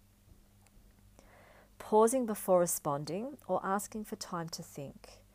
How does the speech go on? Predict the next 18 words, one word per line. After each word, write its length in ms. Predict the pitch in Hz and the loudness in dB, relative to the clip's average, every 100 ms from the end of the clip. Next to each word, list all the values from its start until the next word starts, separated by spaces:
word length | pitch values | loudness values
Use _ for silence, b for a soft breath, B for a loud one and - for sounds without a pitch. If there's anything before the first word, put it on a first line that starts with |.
| b b b b | b b b b
taking 420 | - 151 - 139 | -6 -6 -6 -12
a 40 | |
breath, 760 | 135 156 160 247 - - - - - b b b b b - | -6 0 2 0 -4 -16 -16 -20 -20 b b b b b -4
practicing 560 | 214 214 226 - 233 | -2 -2 -4 -6 -6
empathy 640 | 214 175 165 180 - 175 156 | -4 -6 -6 -10 -6 -6 -6
and 160 | 151 156 | -8 -12
compassion 800 | - 147 - 139 - 151 226 269 b b b b b | -12 -12 -8 -8 -8 -8 -10 -12 b b b b b
can 140 | - 190 | -10 -6
also 340 | - 196 - | -4 -2 -2
help 240 | 202 185 170 | 0 0 -2
us 160 | 160 | -4
to 100 | - - | -6 -8
understand 840 | 151 143 - - 143 139 156 233 - - b b b b b - | -10 -8 -8 -6 -6 -6 -8 -10 -14 -20 b b b b b -6
others' 240 | 160 151 | -4 -4
behaviours 720 | - 147 147 139 143 143 - - | -6 -6 -6 -6 -8 -8 -8 -8
and 160 | 139 143 | -10 -8
their 80 | |
motivations. 1120 | 135 135 135 131 127 131 - 135 127 - - | -6 -6 -8 -8 -8 -8 -10 -12 -14 -10 -10